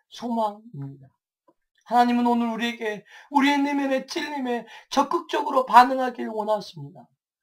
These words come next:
그리고 주님의 본을 기억하고 주님의 말씀을 기억하는 자리에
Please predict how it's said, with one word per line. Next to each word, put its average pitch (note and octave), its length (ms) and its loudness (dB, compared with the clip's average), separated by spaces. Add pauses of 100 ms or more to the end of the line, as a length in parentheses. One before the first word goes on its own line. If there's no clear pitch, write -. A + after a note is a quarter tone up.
(120)
그리고 A3 360 -2
주님의 A#3+ 420 -2
본을 A#3 340 2
기억하고 A3+ 1000 2 (220)
주님의 D#4 520 0
말씀을 D4 580 4
기억하는 D4 680 4
자리에 A#3 380 0